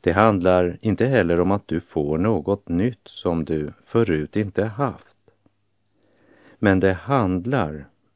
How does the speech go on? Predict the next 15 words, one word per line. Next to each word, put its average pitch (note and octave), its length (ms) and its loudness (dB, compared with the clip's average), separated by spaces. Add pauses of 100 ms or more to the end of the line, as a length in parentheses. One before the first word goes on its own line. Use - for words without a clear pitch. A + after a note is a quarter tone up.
(160)
om G2 140 2
att F2+ 260 0
Gud F#2+ 480 -2 (180)
får F2 380 0
uppenbara E2+ 840 0
denna E2+ 480 -2
hemlighet F#2 840 -4
för D2 320 -6
dig, D#2+ 380 -8 (520)
vad F#2+ 200 2
du D#2+ 180 -2
redan F2+ 520 0
äger F#2 540 -2 (120)
i G2 460 -4 (120)
Kristus. - 880 -6